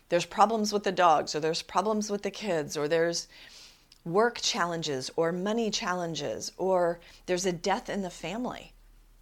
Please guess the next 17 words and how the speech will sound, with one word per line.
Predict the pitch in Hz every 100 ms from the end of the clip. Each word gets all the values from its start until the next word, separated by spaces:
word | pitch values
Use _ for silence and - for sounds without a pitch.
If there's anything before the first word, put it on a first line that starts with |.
| - -
right? | 233 -
How | - 233 269 320
are | 294
we | 233 226
showing | 233 - 202 196 196 202
up | 285 247 -
for | 190 185
each | 175
other? | 254 214
How | 190 202 240
are | 233
we | 214
showing | - 180 180 180
up | -
to | -
the | 175 175
relationship? | 185 208 302 - 143 - -